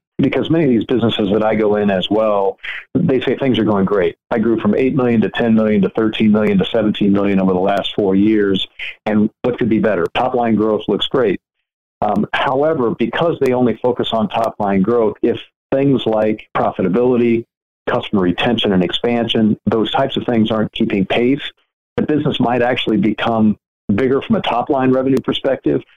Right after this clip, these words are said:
but worth less in the market because they're not keeping pace with what is expected from an industry standard perspective relative to driving revenue. Um, they also don't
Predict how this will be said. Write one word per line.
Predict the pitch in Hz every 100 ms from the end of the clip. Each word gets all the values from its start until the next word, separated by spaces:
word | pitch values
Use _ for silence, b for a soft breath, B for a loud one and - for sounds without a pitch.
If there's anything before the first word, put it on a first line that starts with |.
| b _
but | 120 120
worth | 117 135 -
less | 117 120 -
in | 107
the | 90
market | 92 101 - - _ _ _ _
because | 117 107 117 107
they're | 110
not | 110 117 -
keeping | 123 110 107
pace | 98 107 104 -
with | 107
what | 107 110 107 -
is | 107
expected | 101 - 117 117 104 -
from | 101
an | 101
industry | 113 - 101
standard | 85 117 110 104
perspective | - 90 - 101 - 98 90 - B B _ 107
relative | 107 98 101
to | 95
driving | 95 104 98 92 92
revenue. | 101 92 87 - 95 -
Um, | 92 92 95
they | 113
also | 110 113 113 123 110 104 101 B B B 101
don't | 123 120